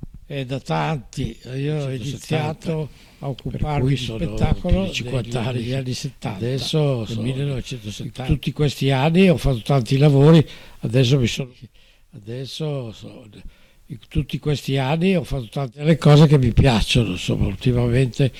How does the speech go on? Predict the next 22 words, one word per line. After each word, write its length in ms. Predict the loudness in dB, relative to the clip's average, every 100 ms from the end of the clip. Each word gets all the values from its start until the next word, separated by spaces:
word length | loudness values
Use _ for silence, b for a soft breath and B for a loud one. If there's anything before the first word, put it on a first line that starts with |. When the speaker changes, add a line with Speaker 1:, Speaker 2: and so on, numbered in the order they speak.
| B B
Speaker 1:
mi 120 | -4 -2
occupo 360 | -2 -2 -2
sempre 320 | -2 -2 0 0
di 120 | -2
spettacolo, 680 | 0 0 2 0 0 -2 -2
di 180 | -4
cinema, 480 | -6 -6 -4 -2 -4 -6 B B B B
di 100 | -12
televisione, 880 | -6 -2 0 0 0 2 2 4 2
di 140 | 4 2
attori. 560 | 2 2 2 4 0
A 40 | 0
me 140 | -2
piacciono 460 | 0 -2 -2 -6 -4
gli 140 | -2
attori, 480 | -2 0 0 2 0 B B B
mi 80 | -8
piacciono 520 | 0 2 2 2 2
le 120 | 0 -2
spettacolo 680 | -2 -6 -8 -16 -10 -10
di 160 | -10 -12
cinema, 480 | -12 -12 -10 -10